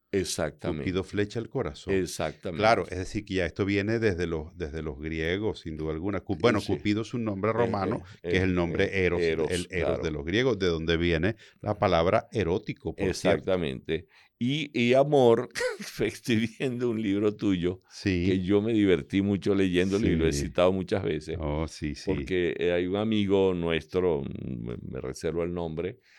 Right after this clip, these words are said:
Speaker 1: que entonces él le decía a la esposa, pero es que estaban peleando, y él me contó, ¿no? <laughs> Que entonces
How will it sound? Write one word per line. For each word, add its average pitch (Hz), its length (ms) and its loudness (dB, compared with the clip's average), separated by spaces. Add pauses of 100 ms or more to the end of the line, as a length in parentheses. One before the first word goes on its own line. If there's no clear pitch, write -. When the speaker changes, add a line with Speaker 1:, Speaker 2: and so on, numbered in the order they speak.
(180)
Speaker 1:
que 85 100 -4
entonces 82 460 -2
él 87 100 2
le 87 80 2
decía 82 380 0
a - 20 2
la 85 80 4
esposa, 82 340 -4
pero 87 160 -6
es 90 60 -10
que - 180 -4
estaban - 360 -4
peleando, 67 640 -6 (460)
y 78 200 -4
él 71 160 0
me 71 100 -4
contó, 92 480 0
¿no? 110 220 -10 (100)
<laughs> 523 280 -8
Que 143 180 -6
entonces 92 400 -4